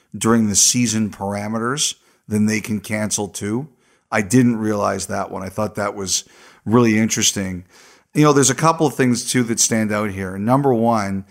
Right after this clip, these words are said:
you notice how the quote from the league was not from the commissioner. He couldn't even fake an excited quote for this one. So <laughs> I think that shows you how the, the league and the team,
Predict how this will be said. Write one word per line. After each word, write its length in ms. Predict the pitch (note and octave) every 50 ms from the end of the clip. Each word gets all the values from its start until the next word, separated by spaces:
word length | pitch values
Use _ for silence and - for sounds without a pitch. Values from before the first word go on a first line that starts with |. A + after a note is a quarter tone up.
| - - _ _ _
you 80 | - G#2+
notice 420 | A2 A#2 B2 B2+ C3 C3+ B2+ - -
how 540 | A#2 A2+ A2+ A2+ A2 G#2+ G#2+ G2+ G#2+ - _ _ _ _ _ _
the 240 | - A2 A2+ A2 G#2
quote 360 | F#2+ - - A#2 A#2 B2 C3+
from 160 | C3 - A2+ G#2+
the 80 | A2
league 260 | G#2 G#2 G#2+ G#2+ G2+
was 200 | G2+ G2+ G2 E2+ F#2
not 340 | G2+ G#2 G#2 G#2+ A2 A2 -
from 220 | - - G#2 G2+ G2+
the 60 | G2+
commissioner. 680 | - - F#2+ G2 G2+ G2+ - G#2+ A2 A#2 C3+ D#3+ E3 _ _ _ _ _ _ _ _ _ _ _ _
He 160 | - D3 D3
couldn't 400 | C3 - E3 D#3+ D3 C#3 C#3+ -
even 260 | C3+ B2+ A2 A2+ A2
fake 480 | G2 - - - B2+ B2+ B2+ A#2+ B2 -
an 100 | A2+ F#2+
excited 480 | F#2+ - - - F#2+ G2 F#2+ F#2 F2+
quote 340 | F2 - F#2 F2+ F2+ E2 E2
for 120 | - - F2
this 260 | E2 E2+ D#2 - -
one. 280 | - A1 - - - _ _ _ _ _ _ _ _ C3 - - C3+
So 480 | - - - A2 G2 G2 F#2 G2 G2 -
<laughs> 380 | - A2+ A#2+ B2+ B2+ B2 B2 -
I 120 | B2 C3
think 180 | C#3 C#3+ B2+ -
that 180 | C#3+ C3 A2+
shows 380 | - - C3+ C3 B2+ A#2+ G2+ G#2+
you 140 | A#2 A2 G#2
how 300 | F#2+ A2 A2+ A2+ A2 G#2+
the, 320 | G2+ G#2 G2+ G2+ G2+ F#2+ -
the 160 | G2+ G#2 A2
league 300 | G#2+ G#2+ A#2 B2 A#2+ A2
and 120 | A2+ A2 G2+
the 60 | G#2
team, 600 | G2 - - A#2 A2+ A2 G#2+ G#2 G2+ F#2+ F#2 F#2